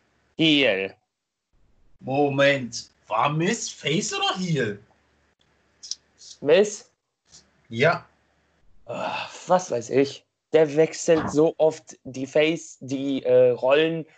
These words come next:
Speaker 1: dass du
Speaker 2: Ich sag
Speaker 1: mittlerweile
Speaker 2: doch.
Speaker 1: nicht mehr mit sie-, ja, ja, genau, ja.
Speaker 2: Aber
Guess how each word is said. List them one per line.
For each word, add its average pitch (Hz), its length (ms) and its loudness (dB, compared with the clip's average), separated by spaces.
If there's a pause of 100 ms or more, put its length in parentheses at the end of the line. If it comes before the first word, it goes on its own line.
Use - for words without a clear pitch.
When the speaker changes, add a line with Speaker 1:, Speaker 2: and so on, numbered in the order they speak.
(840)
Speaker 1:
dass 170 160 2
du 135 120 0
Speaker 2:
Ich 139 80 2
sag 139 100 2
Speaker 1:
mittlerweile 143 460 2
Speaker 2:
doch. 135 60 -2
Speaker 1:
nicht 131 160 -6
mehr 143 120 0
mit 127 200 -6
sie-, 131 180 0
ja, 120 300 0 (380)
ja, - 160 -2 (300)
genau, 98 280 -4 (240)
ja. 110 120 -2
Speaker 2:
Aber 196 220 2